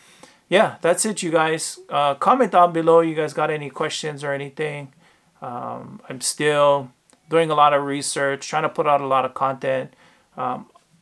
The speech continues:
I'll put down all my handles down below. Uh, most of the time I'm on, um, Instagram is my main thing. I kinda talk to the camera there on Instagram stories.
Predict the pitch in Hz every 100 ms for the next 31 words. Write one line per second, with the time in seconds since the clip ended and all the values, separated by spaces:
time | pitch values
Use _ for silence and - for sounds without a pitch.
0 | _ _ _ 143 - 185 175 156 160 160
1 | 151 131 139 147 156 131 139 143 135 135
2 | 143 143 143 135 _ _ 147 131 151 175
3 | 214 165 - 151 151 165 147 143 135 131
4 | 131 127 123 _ _ _ _ _ - 123
5 | 117 113 110 - _ _ _ _ _ _
6 | _ _ _ _ 170 180 180 151 147 151
7 | 151 135 135 135 143 143 123 139 135 131
8 | 131 143 131 - 139 - 135 127 139 135
9 | 131 127 131 131 127 127 - 127 - 139
10 | 135 131 127 123 123 131 127 123 123 127